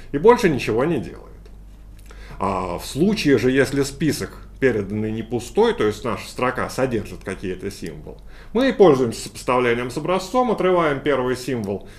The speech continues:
и, а, связываем его с иксом, хвост связываем с икс эс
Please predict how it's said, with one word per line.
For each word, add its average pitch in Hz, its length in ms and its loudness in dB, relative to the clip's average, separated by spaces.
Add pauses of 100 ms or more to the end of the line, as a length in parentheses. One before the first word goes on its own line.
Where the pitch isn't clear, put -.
и, 107 260 -2 (180)
а, 98 360 -2
связываем 104 560 -2
его 101 200 -2
с - 120 -8
иксом, 214 640 2
хвост 151 420 2
связываем 95 580 -2
с - 100 -16
икс - 300 -8
эс 247 340 0